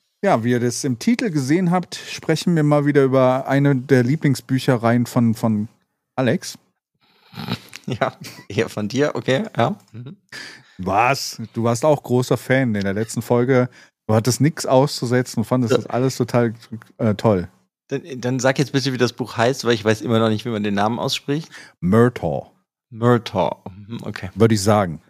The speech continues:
Speaker 1: Also, so würde ich's interpretieren. Und ich weiß nicht, äh, in irgendeiner Serie kam mal jemand vor, der wurde so ähnlich geschrieben, der wurde auch Murtaugh genannt.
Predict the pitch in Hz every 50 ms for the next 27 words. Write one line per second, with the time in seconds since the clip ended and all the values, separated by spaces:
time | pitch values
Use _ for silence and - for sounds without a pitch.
0 | _ - 98 95 95 95 90 87 87 - 107 92 90 104 98 101 101 - - -
1 | - 113 - - 92 - 107 101 - - 107 95 85 82 82 - _ _ _ _
2 | _ _ _ _ _ _ - 98 95 95 - - - 214 214 190 160 - - 175
3 | 147 - - - 120 117 113 113 110 - - 117 113 120 147 175 226 202 143 120
4 | 135 147 156 156 135 - - 131 135 131 131 127 127 127 127 120 - - 131 120
5 | 117 113 117 117 120 104 113 - - 113 120 135 - - - - - - 123 120
6 | 113 107 107 98 98 107 107 104 95 82 98 - - 90 85 85 90 - - 73
7 | 73 80 80 82 80 78 80 - -